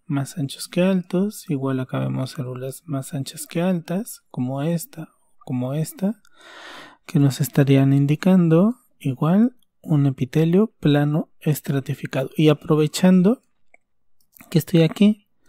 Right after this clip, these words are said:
esta superficie ventral de la lengua, la parte de abajo, tiene muy poquitas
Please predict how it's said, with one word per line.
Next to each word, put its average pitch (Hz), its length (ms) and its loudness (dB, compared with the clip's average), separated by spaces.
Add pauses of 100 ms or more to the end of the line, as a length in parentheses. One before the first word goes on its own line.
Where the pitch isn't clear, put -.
(640)
esta 143 380 0
superficie 131 840 -4 (880)
ventral 139 720 -2
de 165 100 4
la 165 120 4
lengua, 165 440 2
la 127 160 -4
parte 147 300 0
de 165 100 2
abajo, 165 500 0
tiene 147 400 0
muy 208 720 6
poquitas - 760 -6